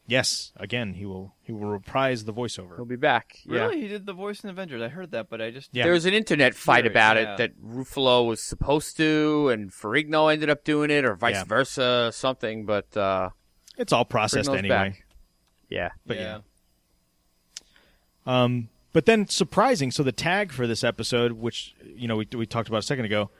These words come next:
Speaker 1: I, I, th-, I thought was, uh, w-, was cool, is that May's mother shows up. And as soon, I, I kinda thought that's where they were going, but I thought it was interesting that, you know, it wasn't just, like, "Mommy coming to rescue her daughter."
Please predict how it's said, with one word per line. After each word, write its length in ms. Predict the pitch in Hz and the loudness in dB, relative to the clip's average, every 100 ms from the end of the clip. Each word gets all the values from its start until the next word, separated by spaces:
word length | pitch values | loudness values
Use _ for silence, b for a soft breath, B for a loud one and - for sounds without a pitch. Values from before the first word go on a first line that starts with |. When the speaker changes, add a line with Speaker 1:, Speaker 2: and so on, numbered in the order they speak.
| b b b - | b b b -10
Speaker 1:
I, 140 | 110 | -8
I, 140 | - 117 | -4 -4
th-, 160 | - - | -4 -8
I 80 | |
thought 360 | 123 135 123 - _ | -2 4 4 2 _
was, 320 | 123 117 104 | -4 -4 0
uh, 300 | 113 104 98 104 _ _ _ _ _ _ _ _ _ _ _ _ _ - - | 0 0 -2 -6 _ _ _ _ _ _ _ _ _ _ _ _ _ -20 -20
w-, 120 | 113 - _ | -18 -18 _
was 280 | 135 127 104 | 0 0 0
cool, 560 | - 143 139 120 113 - - - _ _ - | 0 6 8 6 4 -2 -14 -20 _ _ -14
is 140 | 131 | -8
that 160 | 120 120 | -4 -4
May's 360 | 120 143 143 117 | 0 2 2 2
mother 460 | 131 196 107 82 | 4 4 4 -2
shows 260 | - 117 110 | -4 0 0
up. 100 | 98 B 170 | -4 B 0
And 100 | 185 | 4
as 60 | |
soon, 360 | - 226 175 117 b b b _ 95 101 78 85 71 | 6 4 4 -2 b b b _ -18 -16 -18 -14 -6
I, 280 | 143 123 | -6 -2
I 40 | 139 | -4
kinda 240 | - 165 | 0 2
thought 220 | - 131 | 4 4
that's 160 | 127 - | 4 0
where 100 | 127 | 0
they 80 | 110 | 0
were 80 | 101 | 2
going, 400 | 127 127 104 95 | 4 4 4 0
but 140 | 127 | 2
I 60 | 127 | 4
thought 200 | 170 143 | 6 4
it 40 | |
was 160 | 120 113 | 4 0
interesting 560 | 175 202 135 131 117 | 0 0 0 -2 -2
that, 240 | 113 110 110 b b b b | -2 -2 -4 b b b b
you 80 | 156 | -2
know, 100 | 135 | 0
it 140 | 135 156 | 4 6
wasn't 320 | 160 160 139 | 6 6 2
just, 300 | 147 127 - | 2 0 2
like, 260 | 127 117 117 | 2 2 2
"Mommy 300 | 127 139 127 | 2 2 2
coming 320 | 143 127 113 | 0 0 0
to 100 | 117 | -2
rescue 320 | 117 - 117 | -2 -2 -4
her 100 | 104 | -2
daughter." 540 | 107 143 139 98 98 | 4 8 8 6 -2